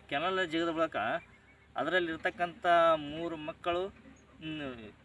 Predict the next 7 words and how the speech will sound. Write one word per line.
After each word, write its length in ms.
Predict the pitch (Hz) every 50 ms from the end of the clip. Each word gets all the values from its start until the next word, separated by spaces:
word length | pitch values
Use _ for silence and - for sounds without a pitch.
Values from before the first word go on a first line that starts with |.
| - _ _ _ _ - - - 143 143
ಮತ್ತು 180 | 139 - - 160 147
ಆಮ-, 220 | 147 147 147 131 139 131
ಆಮೇಲೆ 280 | 139 151 160 165 185 160 160 180 - - - - - _ _ _ _ - - 143
ಆ 20 | 139 135 135 131
ಮ-, 640 | 131 135 120 123 127 127 127 131 131 131 127 123 120 - - - _ _ _ _ _ -
ಆ 60 | 135 135 127 131
ಮಾಲೀಕನು 420 | 139 160 170 165 - 170 151 113